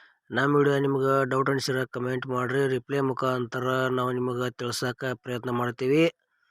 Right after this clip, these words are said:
ಮತ್ತು ಇಂಥ ಸೆಕೆಂಡ್ ಹ್ಯಾಂಡ್ ವಿಡಿಯೋಗಳಿಗಾಗಿ ನಮ್ಮ YouTube ಚಾನೆಲ್ ಕೂಡ ಸಬ್ಸ್ಕ್ರೈಬ್ ಮಾಡ್ಕೋಬಹುದು. ಹಾಗಾದರೆ ಬನ್ನಿ ಗೆಳೆಯರೇ, ವಿಡಿಯೋ ಆದ್ರೆ ಶುರು ಮಾಡೋಣ. ಗೆಳೆಯರು, ಈ ವಿಡಿಯೋದಾಗ ಒಂದು ಸ್ವರಾಜ್ ಸೆವೆನ್ ತ್ರೀ ಫೈವ್ ಎಕ್ಸ್ ಟಿ ಸೆಕೆಂಡ್ ಹ್ಯಾಂಡ್ ಒಂದು ಟ್ರ್ಯಾಕ್ಟರು,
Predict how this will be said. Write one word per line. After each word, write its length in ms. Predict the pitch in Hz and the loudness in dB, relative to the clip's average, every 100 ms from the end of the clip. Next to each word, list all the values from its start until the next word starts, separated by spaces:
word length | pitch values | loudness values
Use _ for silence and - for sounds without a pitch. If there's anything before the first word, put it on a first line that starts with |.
| _ _ _ _ _ _ _ - | _ _ _ _ _ _ _ -12
ಮತ್ತು 200 | 127 120 | -10 -6
ಇಂಥ 140 | 127 123 | -4 -2
ಸೆಕೆಂಡ್ 460 | 123 127 135 139 | -2 -2 0 0
ಹ್ಯಾಂಡ್ 220 | 139 139 | 2 2
ವಿಡಿಯೋಗಳಿಗಾಗಿ 720 | 131 135 139 139 135 131 143 151 | 4 4 4 4 2 2 4 4
ನಮ್ಮ 200 | 143 131 | 4 2
YouTube 300 | 123 135 127 | 0 -2 -2
ಚಾನೆಲ್ 240 | 127 127 | -2 -2
ಕೂಡ 200 | - 135 | -2 0
ಸಬ್ಸ್ಕ್ರೈಬ್ 580 | 139 - 120 - 131 127 | 0 0 -4 -4 -2 -2
ಮಾಡ್ಕೋಬಹುದು. 920 | 127 120 143 131 127 127 139 151 151 - | -2 -2 -2 0 2 4 6 6 4 0
ಹಾಗಾದರೆ 540 | 123 131 131 135 135 135 | -4 0 0 2 2 2
ಬನ್ನಿ 260 | 135 139 | 2 2
ಗೆಳೆಯರೇ, 380 | 135 135 135 139 | 2 2 2 4
ವಿಡಿಯೋ 260 | 131 131 135 | 4 4 2
ಆದ್ರೆ 380 | 127 131 139 | 2 2 2
ಶುರು 260 | 131 131 131 | 2 0 0
ಮಾಡೋಣ. 300 | 127 123 123 151 160 - _ _ _ _ _ _ - | 0 0 6 8 6 4 _ _ _ _ _ _ -4
ಗೆಳೆಯರು, 280 | 135 143 143 | 2 4 6
ಈ 120 | 147 | 6
ವಿಡಿಯೋದಾಗ 460 | 151 147 143 139 143 | 6 6 6 4 4
ಒಂದು 600 | 147 143 135 131 139 131 | 6 4 4 4 4 2
ಸ್ವರಾಜ್ 520 | - 127 131 139 135 - | 0 0 2 2 0 -4
ಸೆವೆನ್ 500 | - 131 127 135 139 | -2 0 0 0 0
ತ್ರೀ 180 | 139 139 | 2 0
ಫೈವ್ 440 | - 131 127 139 | 0 0 4 6
ಎಕ್ಸ್ 420 | 135 120 - - - | 4 2 0 0 0
ಟಿ 200 | 156 151 - _ | 2 0 0 _
ಸೆಕೆಂಡ್ 460 | - 127 - 139 139 | -8 -6 -4 -2 0
ಹ್ಯಾಂಡ್ 240 | 139 135 | 0 2
ಒಂದು 380 | 139 139 135 131 | 2 2 2 0
ಟ್ರ್ಯಾಕ್ಟರು, 720 | 131 123 120 131 135 147 151 | -4 -6 -4 -2 2 4 2